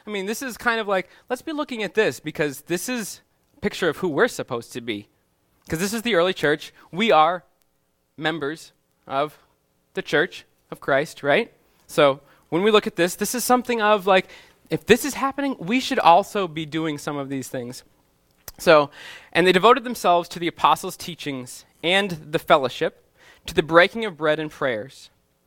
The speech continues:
And awe came upon every soul. And many wonders and signs were being done through the apostles." So great, many signs and wonders being done. That's awesome. "And all who believed were together and all things in,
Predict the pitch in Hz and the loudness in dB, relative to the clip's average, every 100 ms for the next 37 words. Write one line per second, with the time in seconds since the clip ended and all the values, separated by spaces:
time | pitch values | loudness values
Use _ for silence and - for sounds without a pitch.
0 | _ _ _ 143 147 151 185 202 185 175 | _ _ _ -6 2 6 6 4 -4 -12
1 | - 170 160 160 160 160 147 - 131 135 | -8 -8 -6 -6 -4 -6 -12 -12 -14 -14
2 | - _ _ _ _ 135 151 160 185 175 | -20 _ _ _ _ -4 2 2 2 2
3 | 175 196 202 208 - 165 147 156 165 180 | 0 2 -2 -2 -6 -12 -4 0 0 -2
4 | 165 151 147 147 143 143 160 175 165 - | -8 -8 -4 -4 -2 0 0 -2 -8 -12
5 | 156 151 - 139 127 - - - - _ | -8 -8 -2 -2 -2 -8 -16 -18 -20 _
6 | _ _ - 143 185 185 - - 147 175 | _ _ -10 2 4 4 0 -4 -2 -2
7 | - 196 185 170 170 160 135 147 143 131 | 0 -2 -2 -2 0 0 -4 -6 -4 -4
8 | 110 113 _ _ _ _ _ - - 156 | -6 -12 _ _ _ _ _ -20 -6 -4
9 | 147 117 135 - - - - - - - | 0 0 0 -4 -18 -20 -20 -20 -20 -4
10 | 143 160 202 196 214 196 214 214 180 - | 4 8 8 6 -6 -8 -8 -8 -12 -12
11 | 165 185 208 226 156 165 202 202 190 185 | -2 0 0 -2 0 4 4 2 -8 -12
12 | 175 170 | -14 -16